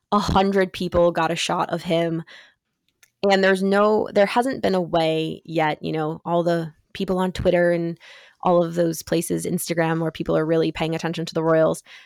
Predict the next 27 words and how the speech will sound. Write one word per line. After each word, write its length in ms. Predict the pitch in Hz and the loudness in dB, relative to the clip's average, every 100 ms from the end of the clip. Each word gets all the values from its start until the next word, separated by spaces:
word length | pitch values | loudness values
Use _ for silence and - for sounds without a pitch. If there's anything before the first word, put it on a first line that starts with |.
| _ _ | _ _
they've 180 | 208 214 | 0 2
been 160 | 202 202 | 2 0
saying, 260 | 185 175 | 0 0
"Well, 140 | 175 175 | 2 2
where 200 | 190 214 | 4 4
did 100 | 220 | 2
the 60 | |
photo 240 | 202 185 175 | 2 2 2
come 180 | 180 175 | 0 -4
from? 220 | - 180 | -6 -2
Who's 380 | - 240 269 208 | 2 2 2 2
the 100 | 156 | -2
member 260 | 151 143 | -2 -2
of 100 | - | -4
the 60 | - | -6
public?" 380 | - - - - | -8 -6 -6 0
Nobody 360 | 170 170 175 | 0 0 -2
seems 280 | 175 175 175 | -2 -2 0
to 80 | 185 | -2
have 100 | 185 | 0
posted 360 | - 165 - | 0 0 -2
it 100 | 165 | -4
on 120 | 156 156 | -2 -4
a 60 | |
personal 400 | 160 156 - 160 | -2 -4 -4 -6
Twitter 300 | 175 302 285 | -2 2 4
account 420 | 254 - 220 208 | 2 0 -2 -2